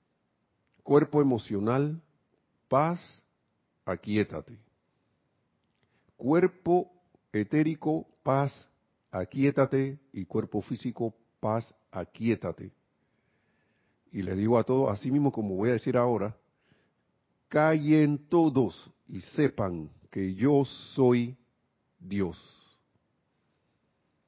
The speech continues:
¿Mm? Si alguien quiere experimentar, hágalo. Si quiere buscarlo en el libro del amado Mahacho Han, si lo tiene,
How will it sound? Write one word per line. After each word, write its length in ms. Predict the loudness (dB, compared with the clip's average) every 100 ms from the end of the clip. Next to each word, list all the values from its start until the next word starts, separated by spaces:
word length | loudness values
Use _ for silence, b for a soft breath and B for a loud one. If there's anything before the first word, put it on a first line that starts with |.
| _ _ _ _ _ _ _ _ _ _ _ _ _ _ _ _ _ _ _ _ _ _ _ _ _ _ _ _ _ _ _ _ -20 -20 -14
¿Mm? 140 | -14 -14 _ _ _ _ _ _ _ _ _ _ _ _ _ _ _ _ _ _ _ _ _ _ _
Si 100 | -4
alguien 200 | -2 0
quiere 180 | 0 0
experimentar, 760 | -2 -4 -4 -6 -2 -2 -2 -6 _ _ _ _ _ _ _ _ _ _ -6
hágalo. 460 | -2 -2 -4 -8
Si 180 | -10 -8
quiere 200 | -2 -2
buscarlo 680 | -2 -2 0 2 2 0 -2
en 100 | -4
el 60 | -2
libro 220 | 0 0
del 140 | -2
amado 280 | -2 -2 -2
Mahacho 340 | -2 -4 -4 -4
Han, 100 | -2
si 120 | -4
lo 120 | -6
tiene, 340 | -4 -2 -2